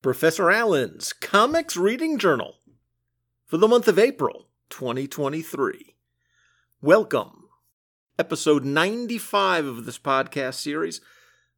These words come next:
the concept of which is to just have a brief chat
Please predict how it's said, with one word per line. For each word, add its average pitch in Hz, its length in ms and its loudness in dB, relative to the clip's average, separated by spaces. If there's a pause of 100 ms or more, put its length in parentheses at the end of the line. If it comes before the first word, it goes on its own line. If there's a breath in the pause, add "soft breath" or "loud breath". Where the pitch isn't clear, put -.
the 123 160 -8
concept 214 720 0
of 123 120 -2
which - 420 -6 (760)
is 160 220 -6
to 175 280 2 (320)
just - 320 -10
have 190 220 -4
a 208 100 -2
brief 202 480 -4
chat - 420 -2